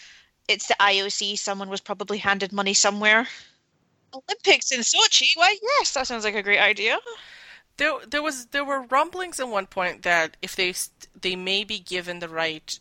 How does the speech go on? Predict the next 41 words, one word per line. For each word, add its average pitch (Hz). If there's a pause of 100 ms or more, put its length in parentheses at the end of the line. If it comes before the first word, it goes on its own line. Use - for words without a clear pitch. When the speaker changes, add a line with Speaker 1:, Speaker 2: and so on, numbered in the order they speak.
(100)
Speaker 2:
to 156
have 170
the 160
Russian 170
flag 160
at 160
the 139
closing 240
Olympics. 233 (560)
They 233
didn't 254
have 214
a 185
flag 170
bearer 156
either, - (180)
by -
the 156
way, 143
that -
kind 147
of 151
came 156
along 147
with 135
the 151
flag. 220 (320)
Uh, 196
but 196
because 220
of 202
the, 185
I -
think 202
it 202
was 175
two 254
official 262
instances 254
of 254
doping 254